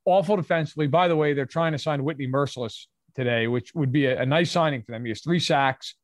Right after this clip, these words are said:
He's still a good player. Um, not who he once was, but helpful. They have issues. That being said, they're also the kind of team, if they even get a little bit better defensively and they stop turning the ball over,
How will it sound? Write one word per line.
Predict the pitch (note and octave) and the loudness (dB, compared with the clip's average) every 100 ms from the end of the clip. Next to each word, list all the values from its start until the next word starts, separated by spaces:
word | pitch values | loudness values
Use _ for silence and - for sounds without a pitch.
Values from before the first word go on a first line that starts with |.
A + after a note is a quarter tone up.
| _ _ - | _ _ -8
He's | - | -4
still | - F#3 | 2 4
a | F#3 | 4
good | D#3+ | 2
player. | B2+ C#3 C3 B2+ A#2 _ _ _ _ _ | 2 2 2 0 -2 _ _ _ _ _
Um, | D3 C#3 C3 B2+ C3+ D3+ | 0 2 2 0 0 0
not | E3+ F3 | 2 2
who | |
he | D#3+ | 2
once | D3+ C#3 C#3+ | 0 -2 -4
was, | C#3 | -6
but | A#2+ A#2+ | -6 -2
helpful. | D3+ C3 A2+ G#2+ _ _ _ _ _ _ _ _ _ _ - | -2 -2 -10 -12 _ _ _ _ _ _ _ _ _ _ 0
They | G3+ C4 | 2 4
have | C4+ A3+ | 2 2
issues. | A#3+ - C3+ - _ - | 0 -4 -10 -14 _ -6
That | C3+ F3+ A3+ D4 A3+ | 0 2 2 2 0
being | F3 A3+ A3 F3+ C3+ | 2 2 2 0 -4
said, | - D#3+ D#3 F3 F3 D3+ _ _ D#3+ | -4 -2 0 2 0 -6 _ _ 0
they're | G3+ A#3 - | 0 0 0
also | A3 C4 - C#4 | 2 2 0 -2
the | C#4 | -4
kind | B3+ C#4 C#4+ | -4 -2 -2
of | C#4 | -4
team, | - C#4 C#4+ D4 B3+ _ _ | -4 -4 -2 -4 -8 _ _
if | G3+ E3+ | 0 2
they | A#3+ | 2
even | C#4+ C#4 A3 G3+ | 2 0 0 2
get | F#3+ | 2
a | D#3 | 0
little | A#2+ B2+ F3 F#3+ | -2 0 0 0
bit | G3+ | -2
better | G#3+ G#3+ G#3+ | 0 -2 -2
defensively | F3+ A3 G#3+ G#3+ G#3+ | -4 -4 -4 -6 -6
and | D#3 | -4
they | D#3+ | -4
stop | F3 - - D#3+ - | -4 -2 0 0 -2
turning | F3 F3 E3 | -2 0 0
the | |
ball | C#3 D3+ D#3 E3+ | 0 0 2 0
over, | E3 F#3 | 0 -4